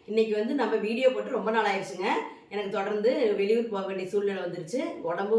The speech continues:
வந்து கோல்டு, ஃபீவர்லாம் இருந்துச்சு, அதனால கொஞ்சம் வீடியோ போட லேட் ஆயிடுச்சுங்க. அதனால இன்னைக்கு நான் வீடியோ ஒண்ணு வ-, ஊருக்கு வந்திருக்கு, இப்போ தான் வந்தேன். அதனால இன்னைக்கு நான் வந்து எப்பவும் அந்த, அஹ், கௌரம்மா செட்டு கும்பிடுவேன். அது இன்னைக்கு நான் ரொம்ப நாள் ஆயிடுச்சுன்னு நான் கும்பிட்டாகணும்னு கும்பிட்டுருக்கிறேன். அது எப்படி கும்பிட்டுருக்கிறேன் அப்படின்னு கா-, பார்க்கலாம் வாங்க. அது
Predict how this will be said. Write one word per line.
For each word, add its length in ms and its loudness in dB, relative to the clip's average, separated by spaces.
வந்து 240 -2
கோல்டு, 280 0
ஃபீவர்லாம் 400 -2
இருந்துச்சு, 320 -4
அதனால 300 -2
கொஞ்சம் 260 -2
வீடியோ 220 4
போட 240 -2
லேட் 180 -2
ஆயிடுச்சுங்க. 380 -2
அதனால 240 0
இன்னைக்கு 260 -4
நான் 160 -2
வீடியோ 220 -2
ஒண்ணு 180 -2
வ-, 460 -2
ஊருக்கு 260 -2
வந்திருக்கு, 320 -6
இப்போ 140 -6
தான் 140 -4
வந்தேன். 300 -2
அதனால 280 2
இன்னைக்கு 260 -2
நான் 160 0
வந்து 160 -2
எப்பவும் 280 2
அந்த, 140 -4
அஹ், 160 -6
கௌரம்மா 340 2
செட்டு 260 -4
கும்பிடுவேன். 460 -2
அது 160 2
இன்னைக்கு 240 0
நான் 160 -4
ரொம்ப 140 -4
நாள் 120 4
ஆயிடுச்சுன்னு 340 0
நான் 120 -6
கும்பிட்டாகணும்னு 520 -4
கும்பிட்டுருக்கிறேன். 580 -4
அது 100 -2
எப்படி 240 -4
கும்பிட்டுருக்கிறேன் 680 -4
அப்படின்னு 300 -4
கா-, 280 -2
பார்க்கலாம் 340 -4
வாங்க. 180 -6
அது 100 0